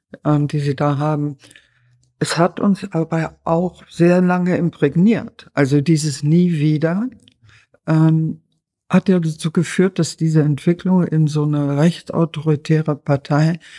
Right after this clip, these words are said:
in Deutschland mit zwölf Jahre Verspätung, also ungefähr so lange, <laughs> wie das Elend unter Hitler gedauert hat, waren es zwölf Jahre. Ähm, und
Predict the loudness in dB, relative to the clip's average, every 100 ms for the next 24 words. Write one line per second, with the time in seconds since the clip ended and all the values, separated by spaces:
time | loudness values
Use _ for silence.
0 | -8 -2 0 0 0 -2 -2 0 0 -2
1 | -8 _ -10 0 0 0 0 0 0 -2
2 | -2 -4 -6 -6 -4 -4 -4 -8 -8 -6
3 | -4 -2 -2 -4 -6 -6 -6 -6 -4 -4
4 | -2 0 2 0 -2 -4 -2 2 2 0
5 | -2 -4 -2 0 -2 -4 -8 -2 -2 0
6 | 0 0 -8 _ _ _ -8 -2 0 2
7 | 2 0 -4 -6 -8 -4 -4 -6 -6 -8
8 | -8 -8 -8 -8 -12 _ _ _ _ _
9 | _ _ _ _ -2 2 2 0 -4 -8
10 | -16 _ _ _ _ -2 -2